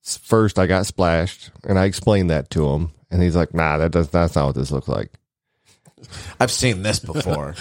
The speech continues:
Speaker 2: <laughs>
Speaker 1: Yeah. <laughs> And he just started going down this rabbit hole. I was very embarrassed, very vulnerable, because it's a very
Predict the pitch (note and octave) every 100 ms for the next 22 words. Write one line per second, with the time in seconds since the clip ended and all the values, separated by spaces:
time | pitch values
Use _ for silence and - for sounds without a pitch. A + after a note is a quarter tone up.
0 | - - - A#2 - - - - - B2
1 | F#3 - D3+ - - E3+ D#3+ F#3 F3+ -
2 | D3+ D3 C#3 D3 D3+ D3 D3 C3 C#3 D3+
3 | A2+ G#2 G2+ - F#2+ G2+ G#2 F#2 - E2
4 | G#2+ G#2+ B2 A2+ G2+ G2 A2 - _ -
5 | F#2 G#2+ G2 G#2 F2+ G2+ F2+ G2 G2 G#2
6 | G#2 A2 - - F#2 F#2 F#2+ F#2 F2+ G#2+
7 | G#2 G2 F#2